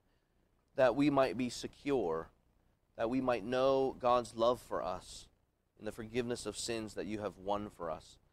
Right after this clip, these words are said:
Help us, Lord, know your love more and act in it. With the generosity that we have so received, we pray, Lord, that we would give as well, give of ourselves,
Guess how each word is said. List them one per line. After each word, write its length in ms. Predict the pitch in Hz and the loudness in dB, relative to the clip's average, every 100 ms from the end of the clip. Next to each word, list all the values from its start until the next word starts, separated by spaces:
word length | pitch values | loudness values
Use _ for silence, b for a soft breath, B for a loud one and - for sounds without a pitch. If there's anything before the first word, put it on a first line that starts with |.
| _ _ _ _ | _ _ _ _
Help 160 | 175 170 | -2 2
us, 180 | 151 139 | 0 4
Lord, 300 | 139 135 117 | 4 4 -2
know 500 | 110 127 139 143 147 - | -6 2 4 4 2 -2
your 200 | 123 131 | 0 2
love 280 | 131 131 117 | 4 2 2
more 400 | 127 135 147 147 _ _ _ _ - | 0 2 0 -4 _ _ _ _ -18
and 120 | 98 - | -16 -6
act 380 | 120 139 135 - 127 | -2 -2 -2 -10 -4
in 120 | 143 | -2
it. 140 | 160 - _ _ _ _ _ _ _ _ _ _ _ _ _ - | -2 -4 _ _ _ _ _ _ _ _ _ _ _ _ _ -14
With 140 | 120 | -12
the 40 | 110 | -6
generosity 760 | 135 139 139 135 135 139 135 | 0 2 6 6 4 2 0
that 180 | 127 104 | 0 0
we 200 | 131 131 | 0 -2
have 180 | 123 113 | -2 -2
so 180 | 139 127 | 0 0
received, 600 | 107 - - 151 131 113 | -2 -6 -8 -6 -6 -6
we 80 | |
pray, 200 | 110 123 | -6 -2
Lord, 200 | 117 113 | 0 -2
that 160 | 104 87 | -2 -4
we 120 | 117 | -4
would 200 | 110 101 - | -4 -8 -6
give 280 | 113 107 98 - _ _ _ _ | -4 -2 -6 -12 _ _ _ _
as 180 | 104 101 | -12 -8
well, 240 | 104 101 98 | -4 -4 -6
give 200 | 120 113 - | -6 -6 0
of 220 | 123 117 | 0 0
ourselves, 640 | 101 107 101 - 98 92 | -4 -6 -6 -8 -6 -8